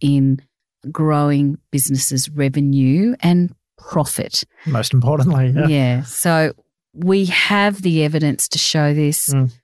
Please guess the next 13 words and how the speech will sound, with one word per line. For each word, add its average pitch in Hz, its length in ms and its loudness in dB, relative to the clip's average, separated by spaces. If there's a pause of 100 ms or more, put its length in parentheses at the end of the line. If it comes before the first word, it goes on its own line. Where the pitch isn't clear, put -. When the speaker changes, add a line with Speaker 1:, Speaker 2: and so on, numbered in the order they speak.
(320)
Speaker 1:
We 165 180 2
have 165 220 2
a 156 40 -2
very 156 360 2
rich 151 400 -2
data 147 360 2
set - 300 -2
to - 100 -4
show 143 420 2
the 143 120 0
link 147 300 2
between 139 520 2
leadership 139 480 0